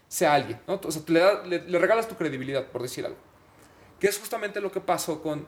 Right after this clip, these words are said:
con lo de Berti y con lo de Rubén. O sea, ¿a mí me da gusto que Rubén tenga más seguidores?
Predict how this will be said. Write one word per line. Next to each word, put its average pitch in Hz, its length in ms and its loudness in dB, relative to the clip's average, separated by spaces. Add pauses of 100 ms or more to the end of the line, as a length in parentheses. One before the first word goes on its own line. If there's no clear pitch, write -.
con 147 140 -6
lo 131 80 0
de 131 100 0
Berti 131 240 -2
y - 20 -8
con 135 140 -6
lo 135 60 -2
de 135 80 -4
Rubén. 151 280 -2 (960)
O - 80 -8
sea, - 360 0 (360)
¿a 147 80 4
mí 185 120 4
me 247 100 4
da 240 80 8
gusto 240 260 -2
que 170 60 -2
Rubén 165 200 2
tenga 190 140 0
más 180 120 0
seguidores? 175 380 0